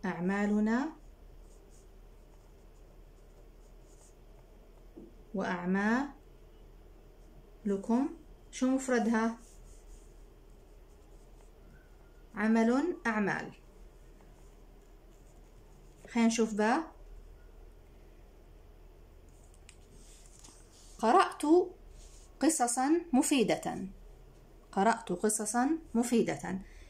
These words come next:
الآن طبعًا قرأت ما لناش فيها لأنها فعل. قصصاً هاي جمع التكسير، الدليل مفردها إيش؟ قصة.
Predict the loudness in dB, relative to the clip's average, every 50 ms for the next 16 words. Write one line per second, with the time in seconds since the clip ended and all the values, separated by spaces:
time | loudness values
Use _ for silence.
0 | -18 -8 -4 -2 0 2 2 2 4 2 4 4 4 2 2 2 2 4 4 2
1 | 0 -6 -6 -4 -2 0 2 4 4 4 2 0 0 0 2 2 2 2 0 0
2 | 0 -2 0 2 2 0 0 -2 -10 -16 -20 -20 -20 -20 -20 -20 -20 -20 -20 -20
3 | -20 -20 -10 2 2 2 2 2 -2 -2 -2 -2 0 0 0 -2 -4 -6 -14 -20
4 | -20 -20 -20 -20 -20 -20 -20 -20 -20 -20 -20 -20 -20 -20 -20 -20 -20 -20 -20 -20
5 | -20 -20 -20 -20 -20 -20 -20 -20 -20 -20 -20 -20 -20 -20 -20 -20 -20 -20 -20 -20
6 | -20 -20 -20 -20 -20 -20 -20 -20 -20 -20 -20 -20 -20 -20 -20 -20 -20 -20 -20 -20
7 | -20 -20 -20 -20 -20 -20 -20 -20 -20 -20 -20 -20 -20 -20 -20 -20 -20 -20 -20 -20
8 | -20 -20 -16 -2 0 2 4 4 4 4 4 2 2 0 -2 -4 -2 -2 -2 0
9 | 0 0 2 4 4 4 2 2 0 2 4 6 6 8 8 6 4 4 2 2
10 | 2 2 2 0 2 2 2 2 2 0 -4 -10 -4 -2 -2 0 0 -2 -2 -6
11 | -10 -14